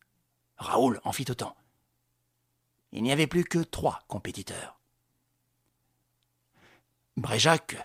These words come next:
tel un bon champion, ne pensait qu'à courir et ne se retournait pas. Marescal ne pensait qu'à Bréjac et ne se retourna pas davantage,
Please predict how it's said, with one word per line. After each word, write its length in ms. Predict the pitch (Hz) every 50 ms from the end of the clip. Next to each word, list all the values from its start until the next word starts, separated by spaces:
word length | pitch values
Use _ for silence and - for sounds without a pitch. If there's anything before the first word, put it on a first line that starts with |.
| - - _
tel 220 | - 127 110 90
un 120 | 90 92 95
bon 220 | 92 123 131 117
champion, 480 | - - 117 113 - - 190 190 170 127 - - - - - - _ -
ne 120 | 110 101
pensait 400 | - - 127 131 - 262 190 127
qu'à 180 | - - 127 113
courir 520 | - - 160 147 175 170 127 107 101 - - -
et 140 | - 98 101
ne 100 | 107 117
se 140 | 107 - 131
retournait 360 | 123 139 - 143 151 147 131
pas. 260 | - 113 90 - - _ _ _ _ _ _ _ _ _ _ _ _ _ _ _ _ _ _ _ _ _ _ _ _ _ _ _ _ _ _ _ _ _ _ _ _ _ _ _ _ _ _ _ _ _ _ _ _
Marescal 500 | 120 127 156 196 - - 262 254 220 196
ne 100 | 202 202
pensait 360 | 185 - 190 175 - - 220
qu'à 200 | - - 220 208
Bréjac 600 | 175 185 226 220 208 214 156 117 - - - - -
et 140 | - - 87
ne 100 | 98 98
se 140 | - - 104
retourna 360 | - 104 - 120 123 110 107
pas 160 | - - 233
davantage, 560 | - 120 151 196 208 220 175 123 104 - -